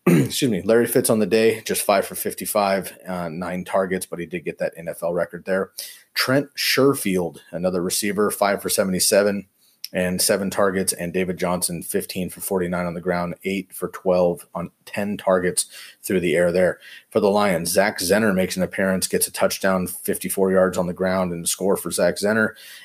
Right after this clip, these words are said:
And Theo Riddick, Ellington, Blunt, and Golladay all stalled out in this game. Theo Riddick, six for twenty-eight on the ground, four for thirty on four targets through the air. Ellington, four for seventeen on four targets. He's got a hamstring issue.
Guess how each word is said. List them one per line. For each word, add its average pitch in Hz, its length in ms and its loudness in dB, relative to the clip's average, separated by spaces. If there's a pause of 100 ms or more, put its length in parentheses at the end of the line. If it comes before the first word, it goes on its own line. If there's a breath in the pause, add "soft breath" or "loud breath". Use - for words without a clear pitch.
And 85 100 -6
Theo 113 240 6
Riddick, 110 340 4 (920)
Ellington, 107 540 2 (100)
Blunt, 107 340 0
and 98 180 -4
Golladay 98 440 2
all 95 380 2 (120)
stalled 98 360 2
out 92 160 0
in 87 80 -6
this 95 160 -4
game. 95 360 -6 (480 loud breath)
Theo 117 180 6
Riddick, 110 240 4
six - 240 0
for 101 80 -6
twenty-eight 104 540 0
on 92 100 -4
the 95 80 -4
ground, 101 340 -2
four 104 220 0
for 104 100 -6
thirty 101 300 -2
on 95 100 0
four 92 200 -2
targets 92 360 2
through 95 140 -8
the 85 160 -2
air. 95 240 2
Ellington, 98 460 -2
four 110 240 2
for - 120 -6
seventeen 98 640 0
on 98 100 -2
four 104 200 -2
targets. 98 380 2
He's - 80 -12
got 92 100 -2
a - 40 -6
hamstring 113 520 0
issue. 107 400 2